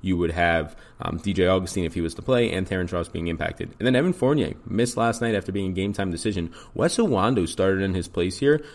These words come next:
Um, this is gonna be a spot where Wes Iwundu, and I don't have him listed as an impacted player, but he has to be on here. Wes Iwundu is somebody who I've said it a couple times on the Awesemo broadcast. I've said it here on my channel.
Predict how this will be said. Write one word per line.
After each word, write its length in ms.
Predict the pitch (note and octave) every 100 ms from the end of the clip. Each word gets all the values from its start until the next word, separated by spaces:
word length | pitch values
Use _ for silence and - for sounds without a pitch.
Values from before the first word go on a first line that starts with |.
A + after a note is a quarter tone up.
| -
Um, 140 | G2+ A2+
this 100 | A#2+
is 60 |
gonna 140 | E3 D#3
be 80 |
a 40 | C3+
spot 220 | - A#2+
where 100 | G#2+
Wes 200 | G#2+ -
Iwundu, 300 | G2+ F#2+ F#2+
and 80 | F2+
I 60 | F2
don't 140 | F#2+
have 140 | G2
him 100 | F#2
listed 240 | F#2+ F#2 F#2
as 140 | F2+
an 160 | F2 - -
impacted 420 | G2 F2+ E2+ E2
player, 200 | F#2+ F2
but 100 | E2
he 120 | G2
has 140 | F2 -
to 60 |
be 120 | F2
on 120 | F2 E2+
here. 220 | E2+ D#2+ - -
Wes 180 | A2 C#3+
Iwundu 360 | E3 C3+ C3 G#2
is 80 |
somebody 220 | - A2 G#2
who 120 | G2+
I've 160 | G#2
said 240 | - A#2+ A2
it 100 | G2+
a 60 |
couple 220 | F#2 - A2
times 260 | G2+ F2
on 60 | -
the 60 |
Awesemo 380 | F2 G#2+ - A2+
broadcast. 520 | A2 G#2+ G#2 G#2+ G2+
I've 160 | - F2
said 140 | F#2+
it 120 | E2 -
here 220 | F2+ F2+
on 80 | D#2+
my 100 | -
channel. 460 | - A#2 A2+ A2+